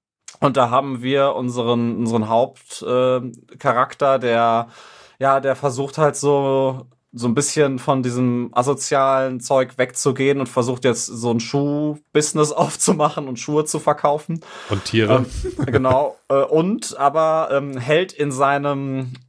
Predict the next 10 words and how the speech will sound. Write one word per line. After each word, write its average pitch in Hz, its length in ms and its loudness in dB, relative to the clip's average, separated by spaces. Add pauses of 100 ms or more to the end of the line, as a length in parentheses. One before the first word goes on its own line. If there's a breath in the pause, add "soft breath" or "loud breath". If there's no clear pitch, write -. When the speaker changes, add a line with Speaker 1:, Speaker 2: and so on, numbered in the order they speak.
(120)
Speaker 1:
äh, 123 220 2
in 131 100 -2
seiner 135 380 2
Wohnung 147 720 0
halt 139 240 -2
so 135 220 0 (280)
in 127 80 -2
so 123 120 -2
einem 123 140 0
Terrarium, 123 1200 0